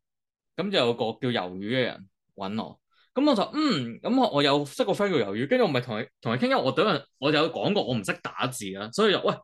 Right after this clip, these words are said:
噉我就，嗰個人識㗎嘛，噉我咪，誒，send 佢嘅電話畀，畀，啊，send，我叫佢 send 佢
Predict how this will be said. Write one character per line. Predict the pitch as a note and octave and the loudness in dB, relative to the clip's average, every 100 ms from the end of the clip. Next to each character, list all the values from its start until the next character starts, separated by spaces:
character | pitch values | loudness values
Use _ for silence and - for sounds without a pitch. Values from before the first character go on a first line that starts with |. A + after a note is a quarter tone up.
| _ _ _ _ | _ _ _ _
噉 | A3+ | 0
我 | C4+ | 2
就， | D#3+ C3 - | 2 0 -2
嗰 | G3 | 4
個 | A#3 | 4
人 | G3+ | 4
識 | G3+ A3 - | 2 -4 -2
㗎 | G3+ | 0
嘛， | F3 C3+ | 0 2
噉 | A3 | 0
我 | |
咪， | F#3+ B2+ | 2 0
誒， | - - C#3 B2 A2 | -2 -12 -8 -2 -2
send | A2 G3 E3+ | 0 0 2
佢 | C#3 | 0
嘅 | |
電 | C3 G#2+ | 0 -2
話 | A#2+ | 0
畀， | C3 C#3 C#3+ _ _ | 0 0 -2 _ _
畀， | A#2 A2+ - | -2 -2 -4
啊， | G#2+ - | -8 -10
send， | - E3 - | -8 -6 -6
我 | |
叫 | C3 D3 | -2 0
佢 | C#3+ | 2
send | F3+ E3+ D#3+ | 2 -2 -4
佢 | B2 | -6